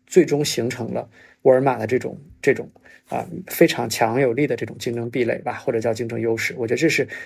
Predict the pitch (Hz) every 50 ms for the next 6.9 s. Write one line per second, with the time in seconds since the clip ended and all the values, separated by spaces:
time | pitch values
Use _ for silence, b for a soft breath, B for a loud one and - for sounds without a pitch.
0 | B B _ - 127 120 - - 233 240 180 143 131 127 - 123 - 120 117 113
1 | 117 113 117 117 110 - - 135 123 120 123 131 123 - 107 107 120 139 123 113
2 | - - - 117 - - 113 - - - - - - _ - 135 120 117 117 117
3 | 117 113 123 117 - 113 113 - 120 113 117 117 117 - - - - - - -
4 | B B B B B - 220 220 185 180 190 - - - 131 - 160 - - -
5 | - - 226 170 147 120 113 113 127 190 226 202 - - 135 123 127 127 131 120
6 | 117 127 120 - - 120 110 120 113 113 123 120 - 123 - - -